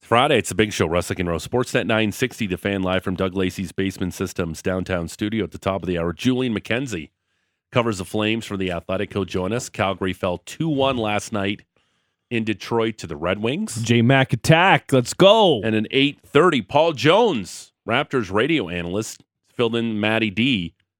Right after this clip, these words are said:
Speaker 1: Matt Devlin on the T V side of things. He'll join us. Talk some Raptors.
Speaker 2: How many, uh, bingos for our boy Julian McKenzie at ball hockey so far?
Speaker 1: Zero.
Speaker 2: Oh, how
Speaker 1: But
Speaker 2: about
Speaker 1: he
Speaker 2: you?
Speaker 1: likes to play. He likes to play in the blue line.
Speaker 2: Okay, I can appreciate that.
Speaker 1: Yeah.
Speaker 2: As a fellow blue liner.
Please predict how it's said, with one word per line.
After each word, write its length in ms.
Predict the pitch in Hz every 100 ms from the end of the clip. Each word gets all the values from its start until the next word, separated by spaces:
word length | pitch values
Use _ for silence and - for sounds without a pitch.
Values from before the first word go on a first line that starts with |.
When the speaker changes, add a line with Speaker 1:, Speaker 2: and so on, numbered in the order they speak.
| -
Speaker 1:
Matt 180 | 98
Devlin 340 | 98 110 104 92
on 100 | 82
the 80 | 101
T 160 | -
V 140 | 117 127
side 240 | 98 87
of 60 | 82
things. 200 | 85 -
He'll 120 | 101
join 260 | 90 95
us. 200 | 85 - - _ _ _ _ _ -
Talk 200 | 107 -
some 200 | 90 80
Raptors. 720 | 92 95 - 80 73 - -
Speaker 2:
How 100 | - 147
many, 300 | 165 151 143
uh, 400 | 131 127 123 117
bingos 520 | 110 147 156 120 -
for 160 | 123 120
our 100 | 113
boy 240 | 117 120
Julian 360 | 113 123 123 113
McKenzie 420 | 107 120 123 113
at 80 | 95
ball 200 | 107 120
hockey 300 | 110 104 98
so 180 | 98
far? 320 | 87 92 85 -
Speaker 1:
Zero. 300 | 98 107 71 - _ -
Speaker 2:
Oh, 440 | 113 90 80 78 - _
how 100 | 113
Speaker 1:
But 40 |
Speaker 2:
about 40 | 131
Speaker 1:
he 60 |
Speaker 2:
you? 60 | 151
Speaker 1:
likes 180 | 170 165
to 80 | 151
play. 360 | 151 139 135
He 120 | 117
likes 180 | 120 120
to 60 | -
play 120 | 117
in 40 | 104
the 80 |
blue 160 | 87 90
line. 160 | 73 69 _ _ _ _ _ -
Speaker 2:
Okay, 380 | 214 - 110 101 -
I 80 | 127
can 140 | 143
appreciate 460 | 127 131 120 113 92
that. 220 | 98 -
Speaker 1:
Yeah. 160 | - 85 - _
Speaker 2:
As 160 | 147 120
a 60 | 123
fellow 400 | - 156 135 120
blue 260 | 139 147
liner. 400 | 127 110 101 95